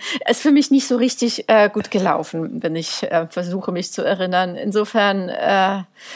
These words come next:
freute ich mich auch darüber, wenn mich jemand gut fand. Und es gab da, äh, also ich gar nicht so, nicht, nicht nur natürlich positive Rückmeldungen. Ich hab das Gefühl, ich hab mich auch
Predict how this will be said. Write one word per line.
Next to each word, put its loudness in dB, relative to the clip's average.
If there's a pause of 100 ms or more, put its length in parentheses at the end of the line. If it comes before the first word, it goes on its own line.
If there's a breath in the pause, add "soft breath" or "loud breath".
freute 4
ich 2
mich 2
auch 0
darüber, 0
wenn 0
mich -2
jemand -2
gut -8
fand. -2
Und -6
es -8
gab 0
da, 2 (500)
äh, -6 (200)
also -4
ich -8 (260)
gar 2
nicht -2
so, -8
nicht, -2
nicht -2
nur -2
natürlich -6
positive -4
Rückmeldungen. 0
Ich -8
hab -10
das -16
Gefühl, -4
ich -4
hab -2
mich -6
auch -2